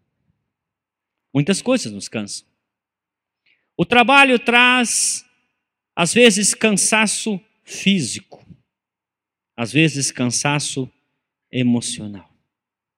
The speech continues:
Às vezes, um cansaço que é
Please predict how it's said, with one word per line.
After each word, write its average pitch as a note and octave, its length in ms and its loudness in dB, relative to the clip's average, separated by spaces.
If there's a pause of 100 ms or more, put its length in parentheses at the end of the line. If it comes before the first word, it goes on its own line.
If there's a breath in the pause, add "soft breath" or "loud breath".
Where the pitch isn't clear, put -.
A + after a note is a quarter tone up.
(1500)
Às F#3+ 120 4
vezes, D4+ 180 6
um D4 100 6
cansaço C#4 920 2 (1120)
que A#3 220 6
é C4 480 6